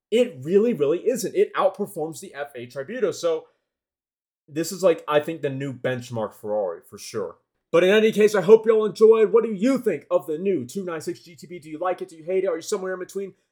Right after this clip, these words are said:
Let me know in the comments. If you enjoyed this podcast, please like the episode, share the episode, and follow the podcast. If you're watching on YouTube, please like, comment, share, and consider subscribing. And if you do subscribe, please hit the little notification bell and then all notifications. That way you're notified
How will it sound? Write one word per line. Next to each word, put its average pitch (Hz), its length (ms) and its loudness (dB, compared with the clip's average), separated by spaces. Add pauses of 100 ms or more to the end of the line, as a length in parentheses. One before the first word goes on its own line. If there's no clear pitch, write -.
Let 185 220 -2
me 175 140 -6
know 165 260 -4
in 156 80 -12
the 156 60 -10
comments. 156 440 -10
If 165 140 -14
you 165 80 -14
enjoyed 156 240 -14
this - 100 -20
podcast, 156 480 -12
please 170 240 -16 (240)
like 170 200 -4
the 170 80 -6
episode, 170 340 -8
share 240 200 4
the 160 100 0
episode, 143 260 -6
and 127 80 -14
follow 131 240 -4
the 123 80 -12
podcast. 131 640 -10
If 120 80 -20
you're 135 80 -8
watching 147 200 -8
on 127 60 -16
YouTube, 202 300 -6 (300)
please 185 260 -6
like, 196 240 0
comment, 190 260 -6
share, 202 160 0
and 226 260 2
consider 185 420 -2
subscribing. 180 680 -2
And 139 80 -8
if 123 100 -14
you 135 60 -16
do 220 160 -8
subscribe, 190 480 -2 (320)
please 220 200 -4
hit 208 120 4
the 202 60 -4
little 190 220 2
notification 196 640 0
bell 175 140 0
and 156 80 -6
then 156 60 -10
all 202 240 2
notifications. 185 540 -4
That 180 120 -4
way 175 80 -6
you're 175 80 -6
notified 202 460 4